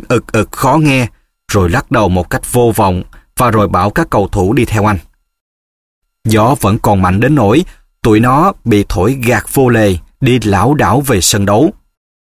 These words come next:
Nếu đám đông có hoan hô thì tụi nó cũng không nghe được gì ngoài một tiếng tràng sấm mới rền vang. Mưa làm nhòe cả tròng mắt kiến của Harry. Làm cách nào mà nó có thể nhìn thấy trái banh snitch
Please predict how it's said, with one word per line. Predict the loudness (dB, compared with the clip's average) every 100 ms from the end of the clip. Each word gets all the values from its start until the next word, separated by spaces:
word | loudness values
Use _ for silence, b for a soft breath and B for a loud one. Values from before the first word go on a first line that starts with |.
| -2
Nếu | 0 2
đám | 2 0
đông | 2 0 0
có | -2 -2
hoan | 0 0 0
hô | 0 2 2 0 b -2
thì | 0 2
tụi | 2 0 2
nó | 0 0 -2
cũng | -2 -2 -2
không | -2 0 2 2
nghe | 2 2
được | 0 -2 0
gì | 0 0 0 b -2
ngoài | 0 2 0
một | 0 0 0 -4 -2
tiếng | 0 2 0
tràng | 0 -2 -2
sấm | -2 0 2 2
mới | 2 2 -2 -2
rền | -2 -2
vang. | -2 -2 -2 -6 _ _ _ _ _ _ 0
Mưa | 2 2
làm | 2 0
nhòe | 0 0 0 0 -4 -4
cả | -4 -2
tròng | -2 -2
mắt | -4
kiến | -2 -2
của | 0
Harry. | 0 0 0 0 0 -4 _ _ _ -2
Làm | 0 2 0
cách | -2 -2
nào | 0 0 -2 -4 -4
mà | -2
nó | 0
có | 0 -2
thể | 0 0
nhìn | 2 2 2 0
thấy | 0 0 2
trái | 0
banh | 0 -2
snitch | -2 -2 -2 -2 -6